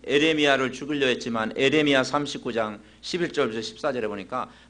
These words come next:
바벨론 왕 느부갓네살이 에레미야를 도와주었다는 거예요. 결국 원수까지도 도와주게 된다. 내가 복음 위에 굳게 서이면 어떤 환경도 문제도 뛰어넘을 수 있는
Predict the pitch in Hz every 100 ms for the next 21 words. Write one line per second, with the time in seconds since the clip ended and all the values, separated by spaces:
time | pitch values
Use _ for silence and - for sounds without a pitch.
0 | _ - 107 131 131 147 147 151 151 147
1 | 147 147 117 113 117 113 110 110 98 110
2 | 101 120 120 - 92 98 92 90 85 90
3 | - 82 76 - - - - - - -
4 | _ _ _ _ _ _ _ - - _
5 | _ _ _ _ _ - 107 104 98 101
6 | 120 139 143 147 147 123 117 113 123 135
7 | 143 - - - - - - - _ _
8 | _ _ _ _ _ _ _ _ _ _
9 | _ _ - - _ _ _ _ - 143
10 | 160 165 - 175 185 185 180 175 175 220
11 | 220 190 202 196 180 226 - 147 214 -
12 | - 311 285 240 247 233 233 214 202 190
13 | 165 220 214 190 185 - 277 269 233 202
14 | 190 - 180 175 262 143